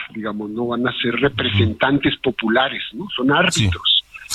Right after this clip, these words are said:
Speaker 2: Ni todo tiene que ser austero, ni todo tiene que ser votado.
Speaker 1: Imagínate que la fifa
Speaker 2: ¿No?
Speaker 1: someta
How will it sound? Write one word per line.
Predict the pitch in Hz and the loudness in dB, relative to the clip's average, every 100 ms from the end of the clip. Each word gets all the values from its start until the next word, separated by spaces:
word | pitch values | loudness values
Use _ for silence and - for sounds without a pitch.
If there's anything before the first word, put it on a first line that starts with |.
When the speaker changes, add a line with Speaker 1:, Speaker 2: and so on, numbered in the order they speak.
| - - | -8 2
Speaker 2:
Ni | 123 120 | 4 6
todo | 165 170 131 | 4 4 4
tiene | 143 | 2
que | 143 | 4
ser | 151 139 | 4 4
austero, | 120 - 143 160 139 | 2 4 4 4 6
ni | 117 | 4
todo | 113 131 | 6 2
tiene | 113 123 117 | 4 2 4
que | |
ser | - 113 | 2 2
votado. | 104 98 - 107 | 2 0 2 2
Speaker 1:
Imagínate | 127 131 170 202 | 4 4 4 2
que | - 147 | 2 2
la | 135 127 | 4 2
fifa | 170 175 175 | 2 2 2
Speaker 2:
¿No? | 165 | 2
Speaker 1:
someta | 165 127 139 139 160 156 143 131 117 | 0 2 2 4 4 6 6 4 2